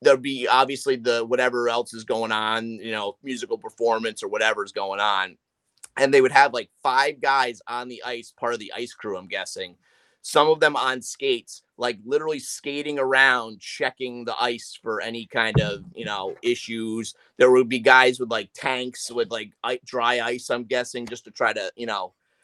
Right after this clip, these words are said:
try to get, you know, fix any maybe divots or something like that. So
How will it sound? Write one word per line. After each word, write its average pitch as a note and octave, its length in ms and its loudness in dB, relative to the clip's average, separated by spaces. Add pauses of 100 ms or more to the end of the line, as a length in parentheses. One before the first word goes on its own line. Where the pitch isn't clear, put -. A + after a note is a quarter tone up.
(220)
try B2 220 2
to A#2+ 80 0
get, A#2 260 -2 (120)
you A#2+ 160 -10
know, G#2+ 220 -4 (120)
fix B2+ 200 -4
any A#2+ 180 -4
maybe A2+ 320 -8
divots A2+ 460 0
or C3+ 60 -2
something C#3 340 0
like C#3 220 -2
that. C#3 240 6
So A#2+ 280 2